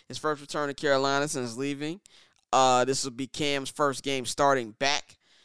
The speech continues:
in Carolina, and this is gonna be an interesting game for them, man. But Washington, I'm not betting on back-to-back weeks, back-to-back good games from Taylor Heinicke. I'm just, I'm, I'm just not. So I'm gonna go with the Panthers in this one. So I think it's gonna be a close game, but, uh,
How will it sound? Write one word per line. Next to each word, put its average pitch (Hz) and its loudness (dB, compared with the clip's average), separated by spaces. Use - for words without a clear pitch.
in 147 -4
Carolina, 160 2
and 151 -4
this 185 -2
is 185 -8
gonna 175 -4
be 175 -4
an 175 -6
interesting 165 -6
game 165 -4
for 160 -6
them, 135 -2
man. 143 -2
But 131 -4
Washington, 185 0
I'm 180 -2
not 190 -6
betting 165 -2
on 147 -8
back-to-back 143 -2
weeks, 131 -10
back-to-back 156 -2
good 147 -6
games 139 -8
from 123 -18
Taylor 131 -6
Heinicke. 101 -8
I'm 113 -6
just, - -16
I'm, 110 -14
I'm 117 -14
just 107 -14
not. 110 -8
So 139 -8
I'm 156 -2
gonna 151 -4
go 160 0
with 156 -2
the 123 -12
Panthers 135 -4
in 131 -6
this 127 -4
one. 143 -6
So 185 2
I 180 4
think 220 0
it's 220 -2
gonna 233 -2
be 247 -2
a 240 0
close 247 0
game, 196 -2
but, 135 -4
uh, 135 2